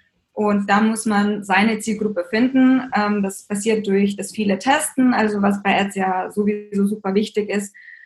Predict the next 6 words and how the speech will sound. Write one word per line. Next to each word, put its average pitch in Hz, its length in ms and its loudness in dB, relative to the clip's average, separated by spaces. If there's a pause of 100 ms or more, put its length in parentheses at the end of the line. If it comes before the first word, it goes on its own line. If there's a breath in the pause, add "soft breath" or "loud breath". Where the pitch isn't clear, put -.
(180 loud breath)
ähm, 196 480 4
dass 196 140 -4
man 190 220 -2
das - 380 -10 (280)
nicht, 208 400 0
ähm, 196 540 2